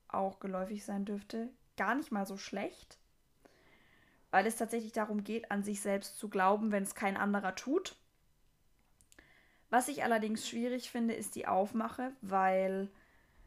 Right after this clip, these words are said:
die Serie ist von allem einfach manchmal zu viel. Und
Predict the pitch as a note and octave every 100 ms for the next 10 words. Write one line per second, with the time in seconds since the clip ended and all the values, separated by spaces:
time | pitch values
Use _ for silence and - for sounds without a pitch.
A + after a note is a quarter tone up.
0 | - _ _ _ _ _ G#3 G#3 - G3
1 | G#3+ A3 A3 G#3+ G#3+ - G3+ - - -
2 | - _ _ _ _ _ _ _ - -
3 | - - - _ - - A#3 A3+ G3+ G3
4 | A3 - F3+ F#3 G#3+ - F3+ - G#3+ G#3
5 | G#3+ G3+ - G#3 G3+ E3+ - - - -
6 | - _ - G#3+ G#3+ G#3